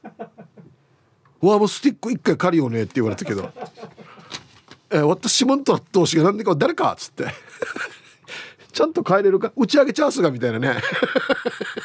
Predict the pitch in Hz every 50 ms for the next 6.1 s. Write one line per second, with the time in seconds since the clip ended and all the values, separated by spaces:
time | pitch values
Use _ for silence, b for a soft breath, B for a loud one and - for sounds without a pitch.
0 | - - - - - 339 - - - - _ - - _ _ _ _ _ _ _
1 | _ _ _ _ _ _ _ _ _ _ - _ _ - _ - B B B B
2 | B B B B B - 196 208 214 208 - - - 113 117 110 110 110 110 110
3 | 110 104 - 117 113 117 117 123 113 104 - - 131 123 113 101 - 107 104 104
4 | 101 104 104 101 101 95 - 117 110 - - 95 98 101 98 98 95 92 107 98
5 | 107 104 107 107 110 113 131 113 110 120 113 113 117 123 135 143 156 160 165 165
6 | 160 135